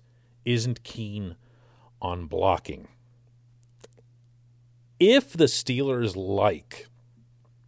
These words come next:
Najee Harris anywhere near as much as I'm led to believe they like him, then they know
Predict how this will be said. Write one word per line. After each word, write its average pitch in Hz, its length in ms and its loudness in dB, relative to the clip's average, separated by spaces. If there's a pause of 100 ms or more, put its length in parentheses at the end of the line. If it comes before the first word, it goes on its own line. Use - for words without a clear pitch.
(300)
Najee 104 440 2
Harris 98 420 2 (220)
anywhere 156 520 4
near 131 680 2 (840)
as 104 160 -4
much 120 240 0
as 110 140 0
I'm 120 180 2
led 123 280 0
to - 100 -6
believe 120 720 0 (960)
they 110 160 6
like 107 300 4
him, 76 260 -8 (1300)
then 123 300 2
they 143 180 4
know 131 520 2